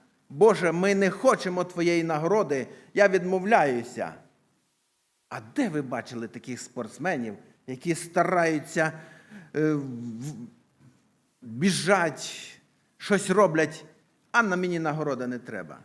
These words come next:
Виграли перше місце, мені не треба нагорода»? Та нема такого в світі. Тим більше від Божої нагороди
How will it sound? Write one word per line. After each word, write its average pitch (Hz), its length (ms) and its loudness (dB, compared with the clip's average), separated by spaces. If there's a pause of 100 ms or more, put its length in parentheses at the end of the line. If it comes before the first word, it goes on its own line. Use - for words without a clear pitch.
(260)
Виграли 170 560 0
перше 165 420 -4
місце, 165 340 -4
мені 214 240 -4
не 156 80 -6
треба 117 300 -6
нагорода»? 95 500 -10 (420)
Та 135 120 -4
нема 185 340 -6
такого 127 400 -6
в 120 80 -14
світі. 131 540 -10 (920)
Тим 104 260 -10
більше 104 720 -10 (540)
від 101 560 -8
Божої 156 420 2
нагороди 131 720 -6